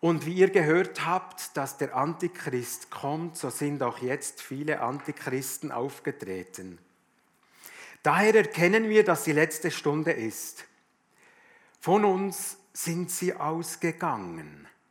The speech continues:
aber sie waren nicht von uns. Denn wenn sie von uns gewesen wären, würden sie wohl bei uns geblieben sein, aber sie blieben nicht, damit sie offenbar wurden, dass sie alle nicht von uns sind.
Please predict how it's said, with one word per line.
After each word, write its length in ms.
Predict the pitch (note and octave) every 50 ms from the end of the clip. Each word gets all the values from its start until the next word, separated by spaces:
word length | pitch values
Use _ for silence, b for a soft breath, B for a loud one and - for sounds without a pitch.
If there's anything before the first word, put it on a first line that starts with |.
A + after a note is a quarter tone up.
| _ _ _ _ _ -
aber 140 | C3 - -
sie 160 | - C3+ A#2+
waren 320 | A#2 G#2 G#2+ A2 G#2+ A2+
nicht 320 | C3+ E3+ E3+ D#3+ - - -
von 180 | - D#3+ D#3
uns. 400 | D3+ A#2+ F2+ E2 E2 - - - B B B B B
Denn 120 | D#3+ E3
wenn 160 | E3+ E3 D#3+
sie 140 | D3+ F3 F#3+
von 160 | D3 F3+ E3+
uns 260 | F3 F#3 G#3 A3+ - -
gewesen 540 | - F3+ D#3 F3+ G#3 G#3+ G#3+ A3 G#3+ G3+
wären, 340 | F3 E3 F3 F#3 F#3 G3 F3+ B B B B B B B
würden 340 | D3+ F#3+ G#3+ A3 A3 G#3
sie 200 | - - G#3 F#3
wohl 220 | E3+ F3 F3 F3+ E3
bei 180 | D#3+ C3+ C3+
uns 240 | C#3+ C#3+ D3+ C#3+ -
geblieben 420 | - C3 - C#3 D3+ E3+ E3 F#3 F3+
sein, 400 | - D#3+ B2+ B2 B2+ B2 B2+ - B B B B B
aber 180 | C3+ B2+ C3+
sie 200 | C3 - - D#3
blieben 600 | D3 D3+ E3+ D3+ D3+ C#3+ - - A#2+ A#2 A2+ G#2+
nicht, 680 | G#2+ A#2 D3 D#3+ D#3+ - - - - _ - - - - _ _ _ B B B B
damit 320 | - B2+ C3 D3+ D#3 - -
sie 180 | - F#3 F#3
offenbar 640 | - D#3 C3 - - B2+ A#2 G2+ A2+ B2+ D3+ E3 D#3+
wurden, 460 | E3+ F3+ E3 C3 - - A#2+ A2+ G2+ B B B B B
dass 240 | C3+ B2 - - -
sie 120 | D#3 D#3
alle 280 | C#3+ C#3+ D3+ D3+ C#3+ A#2+
nicht 360 | B2 B2+ C#3+ D#3 - - -
von 160 | - - D#3+
uns 400 | E3 D#3 D#3 D#3 D3+ - - -
sind. 520 | - E3 A#2 G2 F2+ E2+ D#2+ - - -